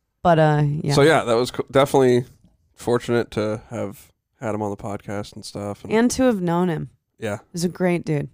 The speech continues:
Speaker 2: Totally. Yeah. I mean, shit, dude. I remember playing shows with them when I was in Animosity.
Speaker 1: Really?
Speaker 2: Yeah, absolutely. Like, it's, in specific, I remember this one. I think the day that I met him was,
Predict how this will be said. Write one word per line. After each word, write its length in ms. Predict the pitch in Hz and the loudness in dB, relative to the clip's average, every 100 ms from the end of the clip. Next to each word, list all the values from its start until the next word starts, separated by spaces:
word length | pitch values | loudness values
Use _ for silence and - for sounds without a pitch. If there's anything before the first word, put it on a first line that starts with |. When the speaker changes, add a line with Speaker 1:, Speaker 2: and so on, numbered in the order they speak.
| _ _ - | _ _ -4
Speaker 2:
Totally. 320 | 110 107 101 - _ _ _ _ _ _ _ _ _ _ | 0 0 -2 -8 _ _ _ _ _ _ _ _ _ _
Yeah. 220 | 123 151 - _ _ | 2 2 0 _ _
I 120 | 113 | -6
mean, 340 | 110 110 110 101 _ _ _ | -2 -2 -2 -8 _ _ _
shit, 340 | - 117 117 | -6 -4 -4
dude. 240 | - 110 110 _ _ | -4 -6 -6 _ _
I 120 | 110 | -6
remember 320 | 110 117 117 113 | -2 0 -2 -2
playing 600 | - 113 117 117 117 113 _ | -2 0 0 -2 -4 -8 _
shows 400 | - 117 117 117 | -4 0 0 -2
with 120 | 110 | -4
them 380 | 117 117 120 117 | 0 0 0 0
when 120 | 113 | 0
I 100 | 113 | 0
was 120 | 117 | 0
in 100 | 123 | 0
Animosity. 540 | 120 120 120 127 107 92 _ _ - | 0 0 0 -2 -6 -12 _ _ -2
Speaker 1:
Really? 360 | 180 175 151 156 _ _ _ _ _ _ | 0 0 -4 -12 _ _ _ _ _ _
Speaker 2:
Yeah, 240 | 123 160 190 _ _ _ - | 0 0 0 _ _ _ -16
absolutely. 380 | - 143 147 147 _ _ _ _ _ _ - | -8 -6 -6 -10 _ _ _ _ _ _ -16
Like, 240 | 98 104 | -14 -12
it's, 160 | 104 - | -12 -6
in 160 | 127 | -4
specific, 360 | 113 - 170 160 | -4 -6 -8 -6
I 60 | |
remember 240 | 117 110 110 | -8 -8 -8
this 180 | 101 - | -10 -6
one. 340 | 113 110 104 _ _ _ _ _ | -6 -6 -10 _ _ _ _ _
I 60 | 107 | -6
think 220 | - 392 | -2 0
the 100 | 220 | 0
day 180 | 156 190 | 2 4
that 120 | 165 | 4
I 100 | 135 | 2
met 340 | 117 113 120 147 | 0 -2 0 0
him 280 | 107 101 | 0 -6
was, 560 | 101 101 101 104 - - | -10 -8 -8 -10 -10 -12